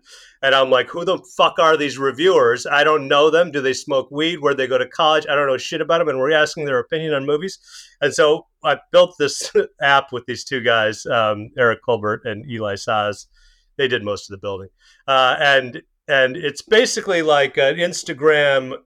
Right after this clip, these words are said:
for everything you love. So if you love a restaurant, you put it in there. Uh, if you love a s-, you know, a, a movie or, you know, I just vouched for your show, Outer Banks.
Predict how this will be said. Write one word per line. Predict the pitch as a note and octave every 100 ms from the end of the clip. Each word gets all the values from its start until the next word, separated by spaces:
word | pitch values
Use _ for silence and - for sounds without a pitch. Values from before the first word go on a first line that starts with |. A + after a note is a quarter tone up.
| _
for | _ _ C#3+ C3+ B2+ B2 B2 C#3+
everything | C3 B2+ B2 A#2+
you | A2+
love. | G#2 G2+ - _
So | - C#3+ A#2+ A2+ - - - _ -
if | C3
you | C#3+
love | C#3+ C3
a | C3
restaurant, | D#3+ D#3+ - D#3+ D#3+
you | C#3
put | - D3+
it | C#3+
in | C#3+ C#3
there. | C#3 C3+ C3 C3+ C3+
Uh, | A#2+ A#2+ C3
if | A#2 B2+
you |
love | A#2+ A#2+ A2+
a |
s-, | - -
you | C3+
know, | A#2+ A2+ A2
a, | G#2+ - _ _ -
a | B2
movie | C#3+ D#3 C#3 D3 C#3+ C#3
or, | B2 A#2 C#3
you | C3
know, | C3
I | C3
just | D3 A#2+
vouched | A#2+ C#3 C3+ -
for | - C3+
your | A#2+
show, | A#2+ - B2+ B2+
Outer | B2 A#2 G#2+
Banks. | C3+ C3 B2+ - - -